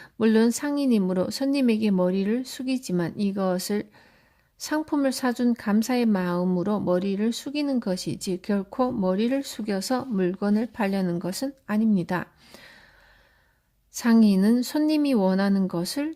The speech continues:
제공하고 돈을 벌고요. 이것은 또한 상인의 인생에서 정신 수준 향상을 위한 과제를 해결하고 신으로부터 받는 보수이기도 합니다. 다만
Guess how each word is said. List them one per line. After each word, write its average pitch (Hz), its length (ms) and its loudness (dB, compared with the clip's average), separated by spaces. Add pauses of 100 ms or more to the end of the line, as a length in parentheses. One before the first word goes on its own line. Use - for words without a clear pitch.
제공하고 196 880 -2
돈을 220 420 0
벌고요. 185 540 -2 (180)
이것은 202 460 0
또한 247 420 0
상인의 277 580 0
인생에서 180 720 -2 (120)
정신 220 480 2
수준 240 480 -2
향상을 220 680 0
위한 220 340 0 (500)
과제를 190 760 -2
해결하고 262 840 -2
신으로부터 262 840 -4
받는 180 480 -2
보수이기도 214 880 -4 (560)
합니다. 175 640 0 (100)
다만 226 540 2